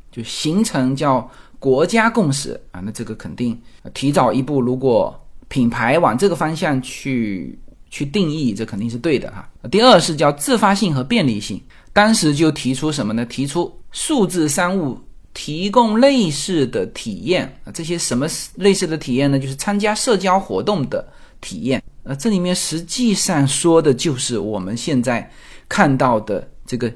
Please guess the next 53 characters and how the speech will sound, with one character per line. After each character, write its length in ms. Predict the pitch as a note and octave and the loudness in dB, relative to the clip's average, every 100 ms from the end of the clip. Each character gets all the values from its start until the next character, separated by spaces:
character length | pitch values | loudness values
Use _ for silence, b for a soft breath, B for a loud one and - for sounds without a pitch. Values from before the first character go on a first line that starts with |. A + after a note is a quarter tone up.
| - - | -10 -8
叫 140 | - B2 | -4 -4
线 480 | - - D4+ F#3+ | -2 4 6 6
上 380 | C3 - E3+ G2+ | 4 2 2 0
经 280 | A2 C#3+ C#3 | -2 -2 0
济 200 | C#3 C3 | 0 -4
的 140 | G2+ G2 | -4 -8
蓬 200 | - B2+ | -6 -4
勃 140 | A#2 G#2+ | -4 -4
发 160 | G#2 | -8
展， 240 | G#2 - - - | -10 -12 -16 -16
就 100 | - | -8
是 80 | C#3 B | -8 B
美 180 | C#3+ D3+ | 0 2
国 140 | D3+ | 6
人 160 | A3 G#3+ | 6 6
把 160 | F#3 C#3+ | 4 2
很 120 | C3+ | 0
多 140 | D3+ | 0
线 260 | F#3+ B3+ A#3 | 0 2 2
下 220 | C4+ A#3+ | 4 2
的 80 | D#3 | 2
东 160 | D3 | -2
西 140 | D#3+ F3+ | -6 -6
转 160 | F2+ | -6
到 100 | G2+ | -6
线 180 | C#3 G3 | -6 -6
上 200 | F#3+ A#3+ A#2+ | -4 -4 -6
来， 160 | - - - | -10 -16 -4
这 220 | D#3+ C#3 | 0 0
个 360 | - B2 A2+ A2 | -2 -2 0 2
第 180 | C#3+ | 4
二 140 | D#3 D3 | 6 6
个 120 | B2 | 4
趋 240 | A#2 C3 | 0 -2
势， 380 | B2 - G#2+ - - - | -2 0 -2 -2 -14 -12
呃， 100 | G2 | -4
应 120 | B2+ | 0
该 180 | B2 C3+ | 4 4
今 220 | C#3 C#3 | 4 2
年 220 | C#3 G2+ F2+ | 2 2 -4
也 160 | E2 | -6
是 420 | - C3+ A2+ D#2+ | -6 -4 -4 -4
实 180 | G#2 A2+ | -4 -4
现 220 | A#2 F3 | 2 4
了。 140 | C3 - - - | 2 -2 -14 -14
呃， 120 | A2 | -12
第 120 | - E3+ | -8 -6
三 340 | - F#3+ G#3 | -2 0 0
是 140 | G3 | -4
叫 140 | D#3 C#3+ | -6 -4
做 100 | D3 | -2
露 240 | G#3 A3 | 0 0
天 340 | - G#3+ A3 | 0 0 0